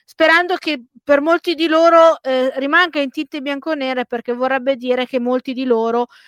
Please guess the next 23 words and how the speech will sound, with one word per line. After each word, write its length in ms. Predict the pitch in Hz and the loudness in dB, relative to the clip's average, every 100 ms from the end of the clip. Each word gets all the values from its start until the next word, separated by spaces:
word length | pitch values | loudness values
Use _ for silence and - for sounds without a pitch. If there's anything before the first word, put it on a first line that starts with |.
| _ _ | _ _
eh, 580 | 220 214 214 208 214 220 | 0 0 0 -2 -4 -4
sono 440 | 226 - 269 269 254 | -4 0 2 2 2
magari 360 | 262 269 254 | 4 4 2
nel 120 | 247 247 | 0 -2
giro 300 | 277 294 240 | 0 0 0
poi 320 | 262 254 240 | 2 2 2
della, 460 | 240 233 226 220 220 | 0 0 0 -2 0
dell'Under 340 | 254 277 294 | -2 0 -4
ventitré, 380 | 320 359 339 247 | -4 -6 -4 -4
ma 140 | 247 | -6
soprattutto 560 | - 226 269 - 233 247 | -8 -8 -8 -6 -10 -4
qualcuno 420 | 247 240 254 247 | -4 -2 -6 -4
magari 320 | 240 226 240 | -4 -2 0
arrivi 320 | 226 226 226 | 0 -2 -4
anche 240 | 226 226 240 | -4 -4 -6
in 60 | |
prima 240 | - 240 254 | -8 -8 -10
squadra, 440 | - 214 196 214 - - _ | -6 -4 -4 -6 -12 -20 _
che 160 | - 311 | 0 2
ne 80 | 311 | 2
abbiamo 380 | 311 311 330 | 4 2 2
tanto 360 | 320 311 294 320 | 0 0 0 -4
bisogno. 680 | 269 269 247 220 220 220 | -4 0 2 0 -2 -10